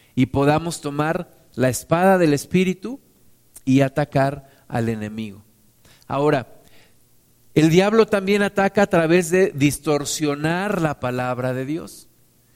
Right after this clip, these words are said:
Tomar alguna parte y distorsionar, que eso se llama una herejía. Tomar una verdad y cambiarla. Tuerce la palabra de Dios, roba la palabra del corazón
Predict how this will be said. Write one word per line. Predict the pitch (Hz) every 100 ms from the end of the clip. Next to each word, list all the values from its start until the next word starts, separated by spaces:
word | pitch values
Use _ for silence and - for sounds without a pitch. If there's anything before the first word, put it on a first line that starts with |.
| _ _ _ _ _
Tomar | 170 165 170 180
alguna | 175 165 165 160 -
parte | 180 190 196 - 190 -
y | 156
distorsionar, | 135 131 - 139 127 - 123 135 180 - -
que | 139
eso | 127 147
se | -
llama | 123 135 151 151
una | 139 139 131
herejía. | 120 - 156 147 104 - _ _ -
Tomar | 131 147 156
una | 160 160
verdad | 147 135 160 180 - - _ _
y | 165 160
cambiarla. | 156 143 139 151 160 151 131 107 _ _ _ _ _ _ _ _ - _ _ _ _ _ _ _ _ _
Tuerce | - 190 220 214 208
la | 190 -
palabra | 160 156 156 147
de | 139 135
Dios, | 165 208 - - _ _ _ _ _
roba | 143 175 196 185
la | 175 160
palabra | 147 151 160 160
del | 151 139
corazón | - 127 120 - 170 202